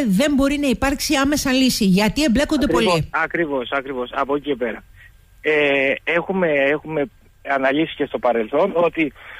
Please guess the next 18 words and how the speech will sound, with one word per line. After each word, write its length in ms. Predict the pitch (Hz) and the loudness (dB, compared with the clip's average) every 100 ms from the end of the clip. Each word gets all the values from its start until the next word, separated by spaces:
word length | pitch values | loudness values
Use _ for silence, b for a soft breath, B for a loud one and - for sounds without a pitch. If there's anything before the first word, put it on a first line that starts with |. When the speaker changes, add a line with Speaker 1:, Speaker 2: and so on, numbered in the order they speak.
| B | B
Speaker 2:
ό,τι 240 | 160 170 170 | -2 -2 -2
έχει 440 | 147 156 160 156 | -2 -2 -2 -6
σχέση 340 | - 160 151 160 | -2 -2 -2 -4
με 160 | 151 127 | -4 -2
τον 280 | 131 127 120 | 0 0 -2
εργοδότη 680 | 143 135 120 120 131 147 139 | -2 0 2 2 2 0 -2
σε 160 | - 127 | -2 0
μια, 500 | 123 139 131 117 - - | 2 2 2 -2 -10 -6
ε, 260 | 120 117 - | -4 -4 -4
επιχείρηση, 600 | - 117 113 139 143 147 | -6 -6 -2 0 0 0
είτε 160 | 139 143 | 0 0
αγροτική 480 | 123 120 117 113 143 | 0 -2 -4 -4 -2
είναι, 180 | 139 | 2
είτε 280 | 127 135 143 | 2 0 0
οτιδήποτε 460 | 131 127 135 135 127 | -2 0 -2 0 0
άλλο 140 | 127 | 0
χαρακτήρα, 640 | 135 117 104 139 160 214 - b b - _ | 0 -2 -2 0 2 2 -2 b b -20 _
ε, 140 | - | -2